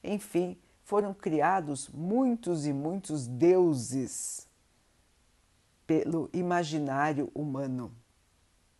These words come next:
E nós continuamos com essa prática em muitas das religiões. Então, existem os objetos sagrados,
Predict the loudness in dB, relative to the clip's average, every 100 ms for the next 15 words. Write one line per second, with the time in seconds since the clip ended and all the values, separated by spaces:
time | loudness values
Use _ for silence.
0 | _ _ _ _ _ _ _ _ _ _
1 | -20 -20 _ -4 -2 -2 -4 -6 -4 -2
2 | -2 -4 -2 0 2 2 4 2 0 -4
3 | -6 -4 0 -2 -2 -6 -4 0 2 0
4 | -2 -14 -10 -10 -10 -14 _ _ -6 -2
5 | 0 0 0 0 -2 -4 -2 -2 -2 -4
6 | -4 -2 -2 -4 -4 -4 -6 -10 -14 -14
7 | -18 _ _ _ _ -8 -6 0 2 2
8 | 0 2 2 0 -2 -2 -2 -2 -2 -4
9 | -4 -2 -2 -2 -8 -10 -8 -8 -4 -2
10 | 0 -2 -6 -10 -12 -14